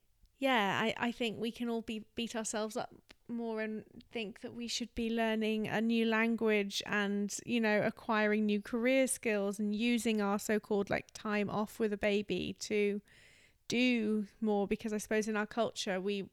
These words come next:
we value, yeah, we value money and time and busyness over nurture and building relationships.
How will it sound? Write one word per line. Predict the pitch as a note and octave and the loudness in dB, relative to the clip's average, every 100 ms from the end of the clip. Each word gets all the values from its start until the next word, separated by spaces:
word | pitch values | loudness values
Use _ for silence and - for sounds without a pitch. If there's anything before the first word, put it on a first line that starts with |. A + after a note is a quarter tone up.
| - | -10
we | G#3 G#3 | -4 -4
value, | G#3 G#3 G#3+ A3 G#3 G3 F#3 F3+ G3 - - - - - _ _ _ _ - - _ _ _ - | 0 2 2 2 2 4 4 2 -2 -6 -20 -20 -20 -20 _ _ _ _ -20 -20 _ _ _ -14
yeah, | - A#3 G#3 G3 | -4 0 2 2
we | G#3 | 0
value | G#3+ G#3+ G#3+ G#3+ G#3 G#3 - _ _ _ _ - | 2 0 0 0 0 -2 -6 _ _ _ _ -2
money | B3 B3 A3+ A3 G#3+ | 2 4 4 4 2
and | D3 G3+ G3+ | 2 -2 -4
time | - A3+ G#3+ G3+ | 0 4 4 4
and | G3+ G3+ | 2 4
busyness | A3+ G#3+ G#3+ F#3+ F#3+ | 2 4 2 0 -2
over | - G3+ G#3 G#3+ G3 | 2 2 4 4 4
nurture | A3+ A3+ A3+ - - - F3 D#3 - | 4 4 4 2 -2 0 2 0 -2
and | G#3 G#3 G3+ | -4 -4 -2
building | G3+ G3+ G#3 G3+ | 0 2 2 2
relationships. | G#3 G3 G3 - G3 - - - _ - - - | 4 2 2 -2 -4 -6 -6 -8 _ -10 -10 -12